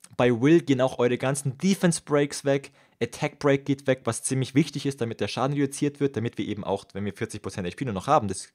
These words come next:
gegenheilen können. Shield ist einfach so, okay, wir können die Duration keinen Schaden machen, aber unsere Debuffs bleiben drauf. Das ist unser Team. Wir tun mal am Mana vorzugsweise auch noch raus und tun mal Delpha spielen, damit's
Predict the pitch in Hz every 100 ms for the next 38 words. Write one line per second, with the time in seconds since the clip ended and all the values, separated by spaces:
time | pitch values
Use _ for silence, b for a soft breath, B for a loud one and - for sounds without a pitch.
0 | _ 135 143 131 135 139 135 135 B B
1 | B B - - 160 180 180 135 123 135
2 | 139 131 - - _ 117 131 131 113 -
3 | 117 113 107 - 110 110 95 _ _ 110
4 | 98 95 104 98 95 - 120 120 120 120
5 | - 95 120 131 127 b b b - 113
6 | 104 92 110 95 92 - - _ _ _
7 | - 87 90 90 73 62 _ b b b
8 | _ 143 202 185 170 151 - 196 185 151
9 | 165 160 151 143 - 123 113 107 143 143
10 | 143 - - 127 127 120 110 110 101 -
11 | 107 131 139 113 - 104 87 110 - 131
12 | 120 101 104 - -